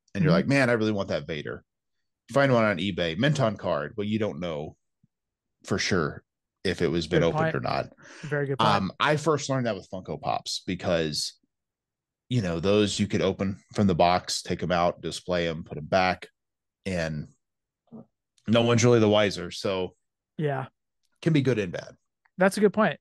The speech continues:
Speaker 2: Never even thought about that.
Speaker 1: Next up, we've got Hans Moleman. No, I'm just kidding. <laughs>
Speaker 2: <laughs>
Speaker 1: No, we got the Mole Man. He's one of the more, uh, well-known, uh,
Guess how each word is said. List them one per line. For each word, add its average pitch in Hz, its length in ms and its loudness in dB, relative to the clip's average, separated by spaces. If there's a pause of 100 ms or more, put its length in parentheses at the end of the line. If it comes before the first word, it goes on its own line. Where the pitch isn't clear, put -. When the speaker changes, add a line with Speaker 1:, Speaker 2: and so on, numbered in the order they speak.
Speaker 2:
Never 175 240 2
even 170 180 -2
thought 175 200 0
about 135 260 -8
that. 135 200 -6 (500)
Speaker 1:
Next - 280 2
up, 226 140 4
we've 147 140 8
got 175 360 6
Hans 202 580 4
Moleman. 160 440 2
No, 71 100 -6
I'm 71 60 -8
just - 140 -14
kidding. - 200 -4
<laughs> 226 920 4
Speaker 2:
<laughs> 302 520 0
Speaker 1:
No, 139 320 0
we 139 120 -2
got 147 280 -2
the 147 120 0
Mole 139 560 -2
Man. 107 440 -10
He's 147 220 0
one 170 140 0
of 147 60 -6
the 139 60 -2
more, 131 380 -2
uh, 113 100 -4
well-known, 120 520 -6 (160)
uh, 107 100 -6